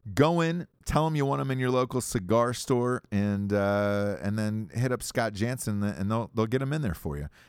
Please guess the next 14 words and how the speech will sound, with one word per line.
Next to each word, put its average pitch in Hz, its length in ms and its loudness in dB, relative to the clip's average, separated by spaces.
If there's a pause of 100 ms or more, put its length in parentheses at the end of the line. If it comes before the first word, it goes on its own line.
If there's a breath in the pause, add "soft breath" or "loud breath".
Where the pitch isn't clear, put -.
Type 143 200 2
in 151 60 -2
the 139 60 -2
promo 143 280 2
code 120 220 2
Drinkin' 143 460 -4
Bros 170 380 -2 (280 soft breath)
for - 120 -2
ten 135 260 2
percent 127 420 -2
off 117 460 -2
on 95 200 -2
warfighter 113 540 0
tobacco 107 680 -4